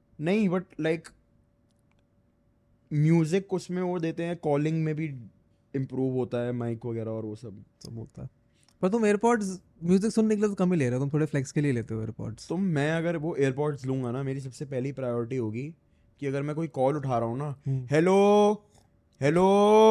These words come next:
Speaker 2: <laughs>
Speaker 1: हाँ, अब आ रही है?"
Speaker 2: नहीं, ये नहीं
Speaker 1: अब
Speaker 2: करना
Speaker 1: आ रही,
Speaker 2: पड़ेगा।
Speaker 1: वो बकचोदी नहीं होनी चाहिए।
Speaker 2: हाँ, वो नहीं होता है।
Speaker 1: नहीं होता ना वो?
Speaker 2: नहीं होगा वो।
Speaker 1: क्योंकि मैंने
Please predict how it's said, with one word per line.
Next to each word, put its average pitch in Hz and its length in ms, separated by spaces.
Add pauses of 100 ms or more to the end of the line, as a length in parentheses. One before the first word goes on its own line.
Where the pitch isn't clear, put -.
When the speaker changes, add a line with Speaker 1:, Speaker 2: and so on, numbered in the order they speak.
(300)
Speaker 2:
<laughs> - 840
Speaker 1:
हाँ, 190 420
अब 175 120
आ 196 120
रही 240 120
है?" 277 460 (300)
Speaker 2:
नहीं, 110 140
ये 110 100
नहीं 113 100
Speaker 1:
अब 143 80
Speaker 2:
करना 175 100
Speaker 1:
आ 196 60
रही, 226 100
Speaker 2:
पड़ेगा। 185 160
Speaker 1:
वो 226 240
बकचोदी 208 420
नहीं 202 120
होनी 147 200
चाहिए। 107 320 (500)
Speaker 2:
हाँ, 123 180
वो 131 120
नहीं 135 160
होता - 300
है। - 120 (240)
Speaker 1:
नहीं 147 160
होता 143 220
ना 147 100
वो? 175 120
Speaker 2:
नहीं 117 200
होगा 101 220
वो। - 140
Speaker 1:
क्योंकि 147 220
मैंने 165 280